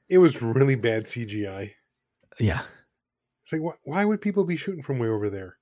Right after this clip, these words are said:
Speaker 2: Right.
Speaker 1: What's the point of them shooting? Like, I'm the farthest away, and I have to shoot through where other guys are, of mine are positioned.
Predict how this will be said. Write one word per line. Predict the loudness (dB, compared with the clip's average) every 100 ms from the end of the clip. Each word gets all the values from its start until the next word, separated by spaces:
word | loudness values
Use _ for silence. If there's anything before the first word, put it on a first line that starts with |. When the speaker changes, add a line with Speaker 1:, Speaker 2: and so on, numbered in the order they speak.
| _ _ _
Speaker 2:
Right. | 2 2 0 _ _ _ _ _
Speaker 1:
What's | -10 -8
the | -6
point | -2 -2
of | -2
them | -6
shooting? | -8 -12 -12
Like, | -14 _ -20 -20 -8
I'm | 2 4 4
the | 0
farthest | 2 2 2 0 0
away, | 2 2 0 -4
and | -6 -4
I | -4
have | -4
to | -8
shoot | -8 -8 -6
through | -4
where | -2 -4 -4
other | -4 -2
guys | -2 -4 -6
are, | -10 -12
of | -8
mine | -6 -6 -8
are | -12
positioned. | -10 -10 -10 -16 -20